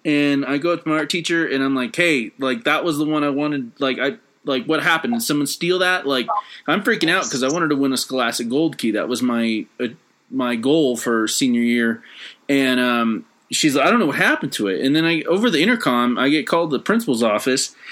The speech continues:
and I go in the, this fucking, his name is Larry fucking asshole Whitey something,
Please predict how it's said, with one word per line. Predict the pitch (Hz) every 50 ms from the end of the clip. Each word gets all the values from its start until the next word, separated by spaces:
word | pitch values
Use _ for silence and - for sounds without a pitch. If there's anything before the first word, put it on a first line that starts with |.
| - - - -
and | 143 143 143
I |
go | 147 143 196 220 233
in | 226 202
the, | 170 151
this | 135 135 147 139 -
fucking, | - - 220 208 208 180 156 156
his | 160 190
name | 247 254 220
is | 151 113
Larry | 107 117 127 135 151 165 180 196 190 185 185 170
fucking | - - - - - 190 180 170 170 170 147 135 127 - -
asshole | 151 156 156 156 156 - - 160 143 139 131
Whitey | 113 117 131 143 147 139 127 120 117 110
something, | - - - - 127 - 120 117 117